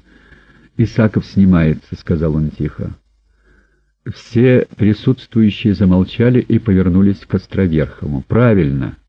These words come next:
Ясно было, зачем лез?» Старый тренер вспомнил, что забыл написать заявление, заверить его у врача.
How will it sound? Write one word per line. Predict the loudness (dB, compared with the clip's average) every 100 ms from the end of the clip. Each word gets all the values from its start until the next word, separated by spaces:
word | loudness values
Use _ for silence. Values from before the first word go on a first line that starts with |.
| _ _ 0
Ясно | 0 0 0 0
было, | 2 2 2
зачем | 0 0 2
лез?» | 2 0 -4 -12 _ _ _ _ _
Старый | -18 -2 0 2 2
тренер | 0 2 2 0
вспомнил, | -4 -8 -2 0 0 -2
что | -4 -4
забыл | 0 0 0 2
написать | 2 0 -2 -2 0
заявление, | 0 2 2 2 0 -2 -2
заверить | 0 2 2 0
его | 0 2 2
у |
врача. | 0 -2 -6 -10